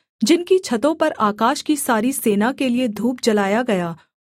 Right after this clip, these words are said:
और अन्य देवताओं के लिए तपावन दिया गया है, वे सब तोपेत के समान अशुद्ध हो जाएंगे। तब यिर्मयाह तोपेत से लौटकर,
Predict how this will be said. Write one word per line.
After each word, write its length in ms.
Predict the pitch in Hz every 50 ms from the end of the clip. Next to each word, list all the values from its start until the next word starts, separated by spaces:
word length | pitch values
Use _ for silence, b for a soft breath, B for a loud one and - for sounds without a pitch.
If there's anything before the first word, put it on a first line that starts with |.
| _ -
और 60 | 254
अन्य 420 | 254 - - 311 359 381 381 381 339
देवताओं 500 | 240 240 226 208 208 214 226 240 285 330
के 180 | - 311 285
लिए 160 | 277 277 285
तपावन 540 | 277 - 208 202 214 196 196 202 240 254 262
दिया 260 | 208 202 208 202 214
गया 240 | 240 247 226 208 196
है, 320 | 185 175 190 175 170 170 _ _ _ _ _ _ _ -
वे 140 | 220 269 311
सब 300 | - - - 359 403 403 _
तोपेत 380 | - 254 240 - 262 302 359 -
के 140 | - 320 285
समान 440 | - - 233 214 202 185 175 175 - _ _ _ _ -
अशुद्ध 320 | 240 240 - 262 254 240
हो 180 | 226 220 208 196
जाएंगे। 560 | 175 196 180 165 170 170 160 165 156 156 156 - _ _ _ _ _ _ _ -
तब 140 | 262 254
यिर्मयाह 480 | 247 233 208 208 208 208 196 190 190 220 - _ _ _ _ _ -
तोपेत 440 | 277 277 262 - 285 302 330 320 -
से 160 | - 277 233
लौटकर, 560 | 208 202 202 240 294 294 - - 208 180